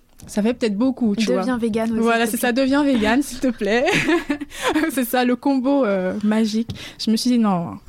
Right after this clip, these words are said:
Speaker 1: je vais, je vais essayer de, en tout cas, déconstruire peut-être ce que, ce que j'ai déjà et voir après si je suis féminisme, fé-, féministe, pardon.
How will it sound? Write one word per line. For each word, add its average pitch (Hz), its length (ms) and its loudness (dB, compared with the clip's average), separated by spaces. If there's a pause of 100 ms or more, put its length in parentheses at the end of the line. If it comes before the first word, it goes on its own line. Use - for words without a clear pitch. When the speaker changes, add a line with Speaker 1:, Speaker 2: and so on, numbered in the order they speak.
(440)
Speaker 1:
je 196 120 0
vais, 226 200 4
je 208 80 -2
vais 247 100 2
essayer 240 300 0
de, 247 320 2
en 214 80 2
tout 240 100 -4
cas, 220 320 0 (140)
déconstruire 240 640 -2
peut-être 247 220 -4
ce - 100 -8
que, 196 420 2
ce - 100 -6
que 214 140 0
j'ai 214 200 0
déjà 202 380 0 (440)
et 208 100 2
voir 226 340 0
après 226 280 -2
si 233 180 -2
je 196 60 -2
suis - 140 -6
féminisme, 185 640 -6 (300)
fé-, 214 180 -2 (160)
féministe, 190 640 -4
pardon. 175 240 -2